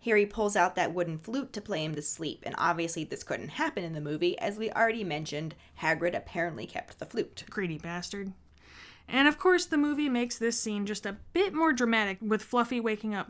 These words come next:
Speaker 2: just before the trio jumps through the trapdoor. Harry is saying that he will go first and tells them not to follow until he's told them it's okay.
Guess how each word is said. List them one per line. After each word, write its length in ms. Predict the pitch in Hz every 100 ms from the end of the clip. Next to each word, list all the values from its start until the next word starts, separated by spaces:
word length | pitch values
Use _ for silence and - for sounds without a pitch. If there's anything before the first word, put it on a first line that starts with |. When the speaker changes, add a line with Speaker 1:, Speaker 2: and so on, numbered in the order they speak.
| 202
Speaker 2:
just 480 | 185 - 226 254 -
before 320 | 240 240 226
the 80 | 214
trio 360 | - 226 208
jumps 420 | 202 196 196 196 -
through 180 | 208
the 100 | 190
trapdoor. 680 | 190 - 185 - - 87 - - _ _ _ _ - - _ _
Harry 340 | - 240 254 240
is 140 | -
saying 240 | 233 226
that 120 | 214 190
he 120 | 240
will 160 | 233
go 160 | 226 226
first 400 | - 214 214 -
and 120 | 202
tells 260 | 190 208 196
them 240 | 196 190
not 280 | 190 208 -
to 120 | 220
follow 480 | 208 175 131 127 -
until 240 | 196 190
he's 260 | 196 196 185
told 200 | 208 208
them 120 | 196
it's 160 | 185 -
okay. 480 | 165 - 160 123